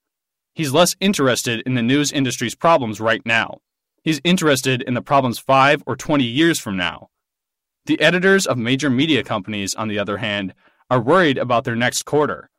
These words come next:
maybe even their next phone call. When they bring lunch back to their desks, they know not to buy green bananas. This mutual wariness,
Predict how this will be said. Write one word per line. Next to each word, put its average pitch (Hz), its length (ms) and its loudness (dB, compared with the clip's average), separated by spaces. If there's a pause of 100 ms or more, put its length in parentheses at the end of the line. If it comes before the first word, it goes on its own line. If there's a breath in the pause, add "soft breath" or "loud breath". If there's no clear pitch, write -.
(380)
maybe 170 220 2
even 170 240 0
their 127 140 2
next 131 320 0
phone 127 240 0
call. 87 360 -6 (920)
When 143 120 2
they 151 100 4
bring 156 280 2
lunch 156 360 2
back 135 200 2
to 131 80 -10
their 117 140 -2
desks, 117 500 0 (360)
they 143 120 4
know 160 200 4
not 147 300 2
to 147 80 -2
buy 131 300 4
green 107 260 -4
bananas. 101 580 -4 (1160)
This 143 180 0
mutual 190 480 2
wariness, 123 640 0